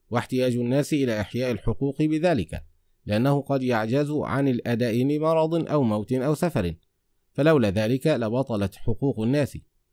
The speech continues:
وتجوز الشهادة على الشهادة وإن بعد للحاجة على ما بينا. وعن علي رضي الله عنه أنه تقبل في الشهادة على الشهادة شهادة رجلين أو رجل وامرأتين، لأنه نقل خبر يثبت به حق المدعي،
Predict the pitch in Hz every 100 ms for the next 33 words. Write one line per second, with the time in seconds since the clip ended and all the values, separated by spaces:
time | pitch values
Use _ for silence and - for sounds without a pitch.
0 | _ _ - 131 160 175 196 165 151 139
1 | 135 147 151 139 139 - 135 135 147 143
2 | 151 - 135 135 - 156 139 117 139 143
3 | 135 123 120 143 113 143 131 120 131 165
4 | - 123 127 120 143 170 147 95 82 -
5 | _ _ _ _ 113 135 107 131 127 117
6 | 120 107 117 117 113 147 160 - _ 147
7 | 151 123 139 139 147 135 147 - 123 143
8 | 151 120 139 - 123 117 120 135 110 82
9 | 131 127 120 117 117 147 175 160 131 117
10 | 131 117 110 117 131 156 113 85 - _
11 | _ _ - 156 139 147 147 151 143 135
12 | 151 143 156 165 95 82 _ _ _ _
13 | _ - 151 180 180 156 117 120 156 156
14 | 139 123 - 147 151 151 120 139 135 123
15 | 143 135 123 139 131 110 - - 127 117
16 | 117 147 110